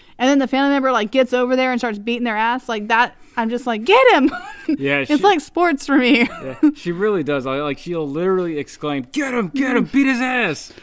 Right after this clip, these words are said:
Speaker 1: I
Speaker 2: It's
Speaker 1: know. To be fair, though, if you
Speaker 2: <laughs>
Speaker 1: watch that show, you'll understand what I mean. Like, obviously, violence is wrong, blah, blah, blah. But, like, when these dudes, like, killed a little kid or, like, molested someone or raped someone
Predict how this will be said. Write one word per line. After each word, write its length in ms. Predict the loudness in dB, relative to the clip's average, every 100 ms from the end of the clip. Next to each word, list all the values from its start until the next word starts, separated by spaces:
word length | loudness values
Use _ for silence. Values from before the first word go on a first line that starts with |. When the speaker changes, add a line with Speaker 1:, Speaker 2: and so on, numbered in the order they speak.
| -20 -20 -4
Speaker 1:
I 180 | 0 2
Speaker 2:
It's 80 |
Speaker 1:
know. 280 | 2 0 -2 0
To 100 | 0
be 200 | 4 4
fair, 300 | 4 4 6
though, 180 | 6 6
if 200 | 4 4
you 120 | 4
Speaker 2:
<laughs> 100 | 6
Speaker 1:
watch 160 | 4 2
that 120 | -2
show, 100 | 0
you'll 160 | 0
understand 320 | 0 -2 -2 -2
what 80 |
I 80 | -2
mean. 160 | -2 -4
Like, 140 | 0
obviously, 320 | 2 4 2 2
violence 300 | 0 0 -4
is 100 | -4
wrong, 260 | -4 -4
blah, 300 | -4 -4 -6 -10 -10
blah, 100 | -8
blah. 300 | -6 -8 -10 -20 -20 -20 -8
But, 420 | 4 4 4 2
like, 360 | 0 0 0 -6
when 240 | -4 2 4
these 260 | 4 2
dudes, 320 | 0 -2 0 0
like, 220 | -2 -2
killed 280 | 0 2 2
a 60 |
little 180 | 2 0
kid 340 | 0 -2 0 -2
or, 80 |
like, 200 | -2 -4 -4
molested 440 | -4 -4 -4 -6
someone 340 | -4 -4 -4
or 80 | -4
raped 280 | -2 -2 -2
someone 440 | -4 -4 -4 -6